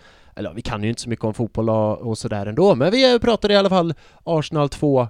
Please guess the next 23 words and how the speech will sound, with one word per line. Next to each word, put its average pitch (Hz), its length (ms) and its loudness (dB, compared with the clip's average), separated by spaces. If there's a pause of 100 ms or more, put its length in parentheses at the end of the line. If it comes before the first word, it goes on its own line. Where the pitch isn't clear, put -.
Crystal 131 260 -4
Palace 117 360 -2
två 127 180 -2
och 113 300 -4
allt 117 180 -2
vad 120 100 0
den 120 60 -2
matchen 117 400 -4
innefattar. 120 500 -2
Vi 117 60 0
pratar 117 320 -2
en 120 100 -6
hel 131 220 -2
del 113 180 0
om 110 440 -4
Arteta 120 720 -4
och 117 200 -4
hans 117 400 -8 (500)
management 127 840 -2
och 123 120 -2
hur 127 140 4
det 131 80 -2
går 156 400 0